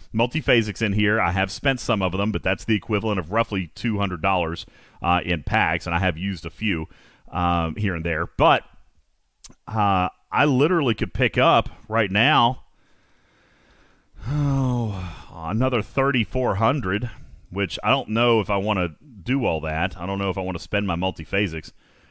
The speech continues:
especially since thirty-four hundred won't even get me to the next level. And not only that, but the next level is all based on resources, so I'm not really, don't really care about getting to that one any faster. Um, but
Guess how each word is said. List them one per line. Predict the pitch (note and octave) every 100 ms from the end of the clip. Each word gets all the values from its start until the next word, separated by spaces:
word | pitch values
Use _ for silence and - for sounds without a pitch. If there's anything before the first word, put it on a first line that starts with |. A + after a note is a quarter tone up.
| -
especially | - A2 G#2+ F#2
since | - F2
thirty-four | G#2 F#2+ F2 F#2+
hundred | E2+ F#2 D#2+ D#2
won't | F2+ F2+
even | D#2+
get | D#2 D2+
me | D#2+
to | D#2+
the | D#2+
next | D#2+ -
level. | F2 D2+ D#2 - - - _ _ _ - - _
And | G#3+ F#3+
not | F3
only | D3+ C#3
that, | B2 A#2
but | G2+
the | A#2
next | A#2 A2 -
level | A2+ G2+ G#2
is | F#2+ F2+ E2 - - _ _ -
all | G#2 G#2
based | E2+ F#2 E2+
on | E2+ D#2
resources, | F2+ F2 E2+ D#2+ - D#2
so | - D#2+
I'm | D#2 D#2+
not | D2+
really, | D2 D2 C#2 C#2 - - _ _ _ _ _ _ _
don't | F2 D2+
really | D2
care | - E2 D#2
about | D2+ D2+
getting | E2 D#2+
to | D#2+
that | D2 C#2+
one | D2
any | D2
faster. | C#2+ E2 D#2 - - - - - - - - -
Um, | F2 F2 E2 D#2 - B2+
but | A3+ -